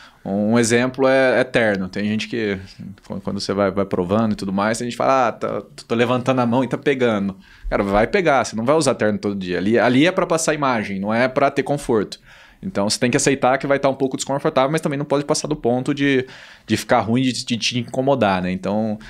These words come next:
ah, pro, pro dia a dia, não, acho que não, não faz nenhum sentido você ficar totalmente desconfortável pra passar uma imagem, é, A ou B.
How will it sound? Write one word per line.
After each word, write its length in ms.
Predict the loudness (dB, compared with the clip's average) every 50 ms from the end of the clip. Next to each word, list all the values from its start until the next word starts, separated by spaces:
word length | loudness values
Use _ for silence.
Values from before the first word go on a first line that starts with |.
| -20 -20 -20 _ _ -6
ah, 240 | -2 -2 0 -2 -2
pro, 180 | -2 -4 -6 -4
pro 180 | 0 0 0
dia 180 | 2 4 4 2
a 40 | 2
dia, 440 | 2 0 2 2 4 4 4 4 2
não, 300 | 2 0 0 0 -2 -4
acho 140 | -6 -8
que 60 | -6 -6
não, 100 | -4 -4
não 100 | -4 -2
faz 220 | 0 0 0 0
nenhum 340 | 0 0 0 0 0 0 -2
sentido 840 | -4 -4 -6 -4 -4 -4 -2 0 0 0 0 0 0 0 0 0
você 340 | -2 -4 -4 -2 -2 -2 -2
ficar 440 | -2 -2 0 2 2 2 2 0 -4 _ -20 -20 -20 -20 -20 -20 -20 _
totalmente 540 | -6 -2 0 2 2 4 2 2 2 0 0
desconfortável 640 | -2 -2 -4 -4 -2 -2 -2 0 2 2 2 2 2
pra 100 | -2 -4
passar 300 | -6 -6 -4 -2 0 0
uma 120 | 0 0 -2
imagem, 460 | -2 -2 -2 0 -2 -2 -2 -4 -8 -12 -20 -20 -20 -20 -20 -20 -20 _ -6
é, 320 | -4 -2 0 0 0 2
A 180 | 2 4 4 4
ou 120 | 2 2
B. 320 | 2 2 2 2 2 -2